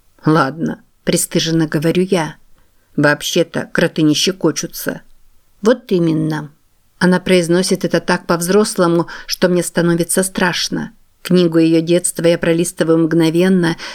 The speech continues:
вместо того, чтобы читать вдумчиво и неторопливо.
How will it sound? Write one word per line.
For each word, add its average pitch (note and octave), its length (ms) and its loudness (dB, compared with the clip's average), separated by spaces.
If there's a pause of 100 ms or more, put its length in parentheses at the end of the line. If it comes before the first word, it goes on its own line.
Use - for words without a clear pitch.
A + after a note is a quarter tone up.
вместо E3 440 0
того, E3+ 280 0
чтобы E3 340 -2
читать D#3+ 380 -2
вдумчиво E3 640 0 (120)
и G3 80 0
неторопливо. F3 840 -2